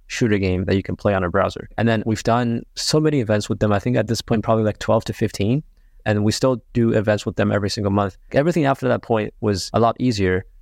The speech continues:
because with that brand out there, people just came here knowing that there's an event going on, that here's what they can anticipate, and it's a cool game. And so,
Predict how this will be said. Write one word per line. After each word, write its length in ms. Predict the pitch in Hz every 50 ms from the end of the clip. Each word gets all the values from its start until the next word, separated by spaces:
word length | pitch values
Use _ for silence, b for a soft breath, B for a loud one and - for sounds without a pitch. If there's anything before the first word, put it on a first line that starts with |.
| - -
because 360 | - 107 - 117 104 92 -
with 120 | 107 107
that 160 | - 110 104 -
brand 260 | - 110 113 127 123
out 160 | 110 104 -
there, 160 | - 98 98
people 280 | - - 120 107 131 117
just 200 | 104 101 - -
came 360 | - - 117 117 113 104 101 -
here 240 | - 117 110 104 95
knowing 360 | 98 101 107 117 123 123 113
that 160 | 107 101 95
there's 180 | 107 107 101 101
an 100 | 101 95
event 320 | 95 92 123 120 117 110
going 240 | - 110 107 104 101
on, 180 | 101 101 101
that 140 | 98 98 - - - - 95 -
here's 300 | - - 107 101 95 -
what 140 | 98 95 -
they 80 | -
can 160 | 98 - 92 95
anticipate, 460 | 95 - - 120 123 - - 107 98
and 100 | 98 98
it's 140 | 98 - -
a 40 |
cool 280 | - - 120 110 107 95
game. 340 | - 131 131 127 113 107 95 - _ _ _ _ - -
And 120 | 120 117
so, 320 | - - 110 104 101 95